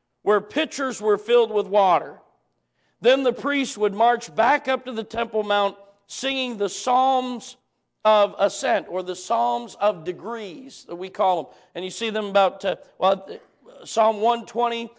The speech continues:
to about one thirty-four are the songs of degrees, the psalms of degrees. They'd be singing these psalms as they went up to the Temple Mount with this water. And they ascended the fifteen steps. There was fifteen steps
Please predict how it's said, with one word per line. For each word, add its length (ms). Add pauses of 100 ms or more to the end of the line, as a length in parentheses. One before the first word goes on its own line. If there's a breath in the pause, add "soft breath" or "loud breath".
(140 soft breath)
to 80
about 280
one 240
thirty-four 680 (200 loud breath)
are 140
the 100
songs 720
of 200
degrees, 560
the 140
psalms 460
of 100
degrees. 360 (220 soft breath)
They'd 200
be 120
singing 520
these 220
psalms 460 (320 loud breath)
as 180
they 160
went 320
up 280
to 100
the 120
Temple 420
Mount 380 (240 loud breath)
with 260
this 220
water. 460 (1080)
And 180
they 140
ascended 580 (220 loud breath)
the 100
fifteen 600
steps. 460
There 120
was 120
fifteen 500
steps 420